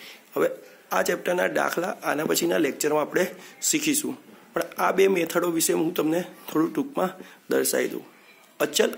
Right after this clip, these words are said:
આધારની રીતે સૂચકાંક અને પરંપરિત આધારની રીતે સૂચકાંક. તો અચલ આધારની રીતે સૂચકાંક શોધવાનું સૂત્ર છે આઈ બરાબર ચાલુ વર્ષનો ભાવ upon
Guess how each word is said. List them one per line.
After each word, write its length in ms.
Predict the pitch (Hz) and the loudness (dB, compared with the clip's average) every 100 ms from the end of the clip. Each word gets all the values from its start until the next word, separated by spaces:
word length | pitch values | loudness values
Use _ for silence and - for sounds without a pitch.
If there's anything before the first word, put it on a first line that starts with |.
| - | -2
આધારની 440 | 170 165 170 180 | 2 2 2 0
રીતે 220 | 165 175 | 0 0
સૂચકાંક 600 | 170 - 143 170 - 85 - - - | 0 0 0 0 0 -2 -4 -18 -8
અને 100 | 143 151 - | -4 -2 0
પરંપરિત 520 | 143 160 170 165 - | 0 0 0 -2 0
આધારની 400 | 127 131 143 147 | 0 0 2 0
રીતે 180 | 127 143 147 | 0 -2 -2
સૂચકાંક. 560 | - - 135 117 - - - - - - - | -4 -4 -4 -6 -6 -10 -12 -12 -20 -20 -6
તો 80 | - - | -4 -2
અચલ 300 | 147 - - - | -2 0 0 0
આધારની 380 | 180 175 175 185 | -2 0 0 0
રીતે 240 | 165 165 170 | -2 -2 -2
સૂચકાંક 520 | - 147 170 175 165 | 0 2 2 2 -2
શોધવાનું 440 | - 143 156 160 160 | -2 0 2 0 0
સૂત્ર 240 | 156 147 139 131 | -2 0 2 2
છે 120 | 120 123 - - - - - - - - - | -2 -6 -18 -20 -20 -20 -20 -16 -16 -14 -4
આઈ 220 | 165 202 | 0 2
બરાબર 440 | 190 156 139 127 - - - - - - | 4 4 2 0 -6 -12 -20 -20 -12 -4
ચાલુ 360 | 127 110 139 170 | -2 2 2 4
વર્ષનો 480 | 175 175 - 180 180 | 4 2 0 -2 2
ભાવ 240 | 170 190 208 - - - - - - | 2 2 0 -10 -20 -20 -20 -6 -2
upon 260 | - 196 | 2 2